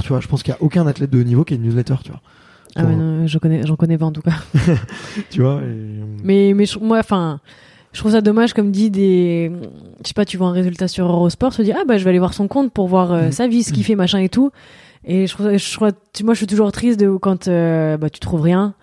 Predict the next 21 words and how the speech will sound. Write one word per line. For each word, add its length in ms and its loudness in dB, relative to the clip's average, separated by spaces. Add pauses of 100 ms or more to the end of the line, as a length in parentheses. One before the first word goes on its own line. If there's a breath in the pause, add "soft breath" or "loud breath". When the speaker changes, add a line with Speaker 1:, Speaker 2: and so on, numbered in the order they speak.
(140)
Speaker 1:
<laughs> 300 -4
Speaker 2:
et 100 2
que 120 2
t'es 280 2
là, 180 2
ah 160 2
bah, 120 0
dommage, 400 2
parce 160 -2
que, 720 2
tu 80 0
vois, 60 4
je 40 0
me 60 0
serais 140 -2
bien 100 2
accom-, 380 -4
je 120 -6
me 80 0
serais 340 0
a-, 140 -4